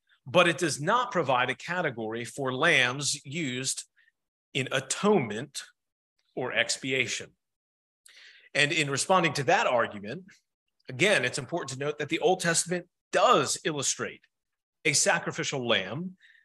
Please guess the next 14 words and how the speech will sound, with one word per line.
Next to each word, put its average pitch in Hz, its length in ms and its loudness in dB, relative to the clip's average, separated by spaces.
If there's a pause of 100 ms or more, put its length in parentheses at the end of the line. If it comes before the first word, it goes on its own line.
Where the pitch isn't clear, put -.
(200)
that 165 220 6
provides 165 520 6
both 151 480 6
atonement 175 840 -2 (720)
and 131 320 2
expiation. 139 760 2 (1120)
In 139 120 0
Isaiah 131 340 4
fifty-three, 135 500 -4
verse 113 240 0
seven, 151 640 2 (580)
the 147 140 4
suffering 190 600 4
servant 151 840 2